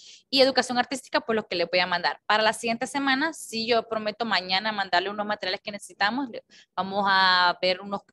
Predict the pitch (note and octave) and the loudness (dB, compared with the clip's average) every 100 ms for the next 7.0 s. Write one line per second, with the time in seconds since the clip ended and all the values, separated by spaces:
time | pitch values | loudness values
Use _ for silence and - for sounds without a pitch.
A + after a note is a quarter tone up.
0 | - F3 F3+ F#3 G3+ G3 F#3+ - G#3+ G#3 | -2 2 2 0 -2 0 -2 0 2 2
1 | B3 A#3+ F3+ F3+ F3+ F#3 F#3 - - C4 | 2 -2 -6 -8 -10 -12 -12 -14 -2 4
2 | C4+ C4 - _ D#4 D#4 - C4 B3 B3 | 4 2 -18 _ -4 -2 0 0 0 -2
3 | A#3+ A#3+ A#3 B3 B3 _ _ _ _ - | -4 -2 -2 -2 -4 _ _ _ _ -2
4 | G3+ G3+ - - G3 F#3+ - A3 A#3 A#3+ | 0 0 -4 -2 0 0 -2 -2 -2 -2
5 | A3+ A#3 A#3+ - A3 A3 A3 G#3 G#3 G#3 | -2 0 -2 -2 -2 -2 0 2 0 0
6 | G#3 - F#3 F3 D3+ D#3 - - D3+ D#3+ | -4 -6 -8 -6 -8 -12 -14 -6 -4 -4